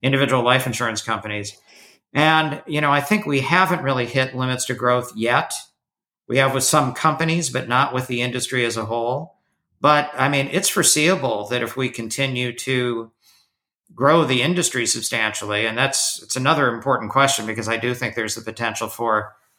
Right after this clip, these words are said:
really massive growth long-term in structured settlements.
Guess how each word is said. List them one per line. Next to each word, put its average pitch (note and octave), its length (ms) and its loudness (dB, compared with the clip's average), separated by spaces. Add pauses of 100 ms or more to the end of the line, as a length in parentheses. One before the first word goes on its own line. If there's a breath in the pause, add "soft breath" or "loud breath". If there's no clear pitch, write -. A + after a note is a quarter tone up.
really C#3 440 2
massive C#3 460 2
growth A2 300 -2
long-term A2+ 540 -4
in G#2+ 80 -10
structured G#2+ 400 -4
settlements. A#2+ 640 -2